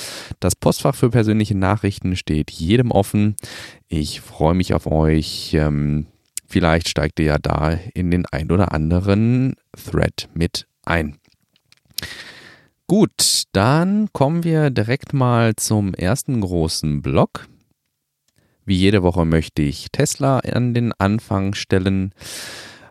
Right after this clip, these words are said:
Ähm, ich habe zwei, drei kleinere Neuigkeiten zur Gigafactory in Berlin, genauer gesagt in Grünheide. Ähm, dort wird derzeit über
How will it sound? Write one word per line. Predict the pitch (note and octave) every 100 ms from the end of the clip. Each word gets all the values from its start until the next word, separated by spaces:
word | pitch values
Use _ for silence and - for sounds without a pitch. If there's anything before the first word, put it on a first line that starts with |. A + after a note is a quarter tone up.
| -
Ähm, | D3 D3+ E3 D#3+ D#3+ D#3+ D#3+ _ - F#3+
ich | F#3
habe | F#3+ F3+
zwei, | - D3+ C#3+
drei | C3+ G2 G2+
kleinere | - A2+ D3 F3 D#3
Neuigkeiten | D#3 D3 D3 - B2+ A#2 - G#2
zur | - F2+
Gigafactory | F2+ G#2 G2+ - F#2 - D#2+ D#2+ -
in | F2 E2 D2+ C#2+
Berlin, | C#2+ C#2 C#2 D#2 D#2+ F2+ F3+ - _ - -
genauer | D2+ D2+
gesagt | D2+ C#2+ C2+ -
in | D2
Grünheide. | D2 C#2 C#2+ E2 G2+ D#3 E3+ - - - - - - -
Ähm, | A#2+ A#2+ A#2+ A#2
dort | G#2+ C3+ -
wird | C3+
derzeit | C3+ C3+ - A2+ G#2+
über | G2+ G2+ F#2 E2 E2